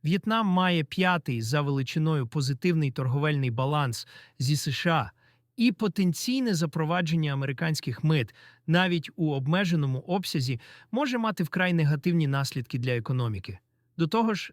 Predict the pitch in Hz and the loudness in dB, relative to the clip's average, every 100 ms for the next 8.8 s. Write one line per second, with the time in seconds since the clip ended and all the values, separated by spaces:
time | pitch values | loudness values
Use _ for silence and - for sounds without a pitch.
0 | - 147 160 - 226 233 190 175 202 180 | -6 0 0 0 0 2 2 2 2 0
1 | 151 147 135 156 151 131 156 170 180 139 | 0 0 -2 -2 -2 -2 0 0 0 -2
2 | 120 139 147 135 139 151 170 151 139 165 | -4 -4 -2 -2 -2 -2 0 0 0 2
3 | 202 180 170 151 151 135 151 156 147 131 | 2 0 -2 -2 -4 -2 0 0 0 -6
4 | - 135 165 196 156 127 - 110 - - | -4 -2 0 0 0 -2 -4 -6 -8 -20
5 | _ 190 254 262 214 165 170 208 202 160 | _ 0 2 2 0 0 -2 -2 -2 0
6 | 160 175 170 147 120 107 - 190 170 135 | 0 2 0 0 -2 -4 0 2 4 0
7 | 92 - _ _ 139 135 139 175 170 135 | -4 -10 _ _ 0 2 2 2 2 0
8 | 101 - 120 135 143 139 101 | -4 -6 -2 0 2 0 -2